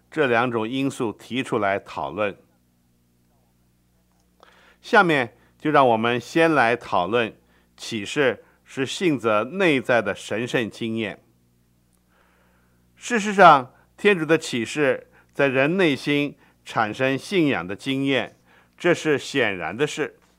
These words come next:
否则启示也毫无作用。在宗徒大事录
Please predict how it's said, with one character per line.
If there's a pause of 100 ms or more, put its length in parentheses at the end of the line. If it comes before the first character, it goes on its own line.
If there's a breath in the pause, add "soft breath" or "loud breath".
(420 soft breath)
否
则 (180 soft breath)
启
示
也
毫
无
作
用。 (1300 soft breath)
在
宗
徒
大
事
录